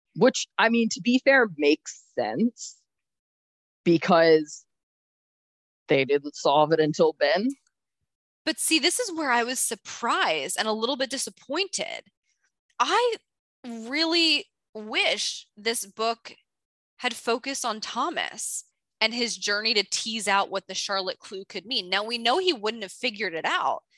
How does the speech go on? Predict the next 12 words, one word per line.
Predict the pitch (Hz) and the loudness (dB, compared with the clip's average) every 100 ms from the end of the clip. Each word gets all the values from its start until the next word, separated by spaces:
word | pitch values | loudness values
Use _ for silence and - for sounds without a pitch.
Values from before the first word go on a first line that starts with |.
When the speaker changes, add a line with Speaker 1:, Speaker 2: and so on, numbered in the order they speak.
| - - | -16 -8
Speaker 1:
Mm-hmm. | 175 143 | -8 -2
Speaker 2:
but | 247 240 | -2 0
maybe | 240 269 392 | 2 2 4
we'd, | 349 349 254 | 2 0 -4
we | 240 | -6
would | 240 233 | -4 -4
have | 220 | -2
seen | - 247 240 | 0 -2 0
some | - 233 | -2 -2
of | 247 214 | -2 -2
the | 214 - | -2 0
other | 208 220 | 2 2